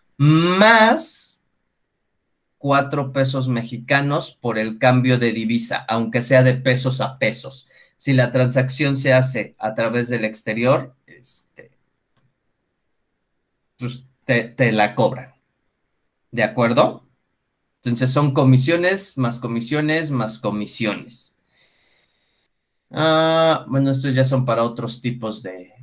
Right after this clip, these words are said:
de negocios, son organizaciones benéficas. Si aparte ustedes le quieren a da-, dar al cliente la opción de pagarte a mensualidades,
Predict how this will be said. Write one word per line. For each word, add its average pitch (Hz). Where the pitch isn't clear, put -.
de 107
negocios, 135
son 117
organizaciones 110
benéficas. 165
Si -
aparte 226
ustedes 185
le 139
quieren 175
a 151
da-, 139
dar 147
al 143
cliente 143
la 123
opción 135
de 120
pagarte 131
a 110
mensualidades, 113